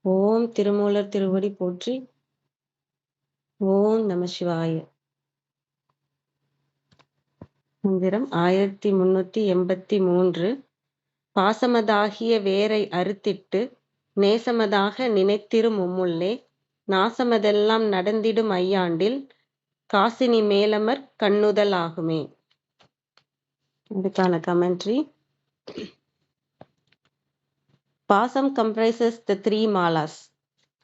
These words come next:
Anava, Karma and Maya. These bind the soul. To gain deliverance, the s-, the soul should stand cleansed of pasam. This is made possible through intense meditation on s-,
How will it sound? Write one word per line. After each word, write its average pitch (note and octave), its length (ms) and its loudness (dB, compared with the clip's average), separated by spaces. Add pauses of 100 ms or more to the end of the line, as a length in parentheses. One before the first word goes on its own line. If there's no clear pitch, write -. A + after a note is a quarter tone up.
(120)
Anava, F#3+ 460 2 (220)
Karma G3 600 0
and G#3 240 0
Maya. E3 360 0 (800)
These B3+ 320 0
bind G#3 420 0
the B3+ 140 -4
soul. E3+ 380 -2 (1000)
To A3+ 100 2
gain A#3 360 0
deliverance, G3+ 600 -2 (360)
the G3 100 -2
s-, - 440 -12 (260)
the G3 120 0
soul B3 380 0
should G#3+ 340 -4
stand G#3+ 500 -4 (100)
cleansed G#3+ 380 -2
of A3+ 120 -2 (120)
pasam. F3 420 0 (880)
This A3 180 0
is C#4 200 -2
made A3+ 300 0
possible G#3+ 500 0
through A#3 440 -2
intense B3+ 520 -2
meditation F#3+ 840 0
on G3 160 2
s-, - 240 -8